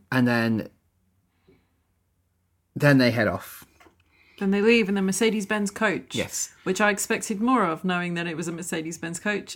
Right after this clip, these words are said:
Speaker 2: and actually just looks like
Speaker 1: A coach.
Speaker 2: every coach from every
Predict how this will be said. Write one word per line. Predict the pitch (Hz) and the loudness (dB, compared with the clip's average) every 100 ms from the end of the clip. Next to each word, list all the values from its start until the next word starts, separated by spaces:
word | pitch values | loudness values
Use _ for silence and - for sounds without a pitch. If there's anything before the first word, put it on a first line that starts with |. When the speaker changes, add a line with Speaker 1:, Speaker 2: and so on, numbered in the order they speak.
| - | -4
Speaker 2:
and | 185 | -2
actually | 190 190 - | -2 -4 -8
just | 180 185 | -6 -6
looks | 185 - | -6 -6
like | 190 170 - _ - | -6 -6 -12 _ -10
Speaker 1:
A | |
coach. | - - - - | -6 -6 -6 -4
Speaker 2:
every | 196 185 185 190 | -2 -2 -2 -4
coach | - 196 185 185 - | -2 -2 0 -4 -8
from | 190 185 | -6 -4
every | 185 185 175 170 180 | -6 -6 -6 -6 -8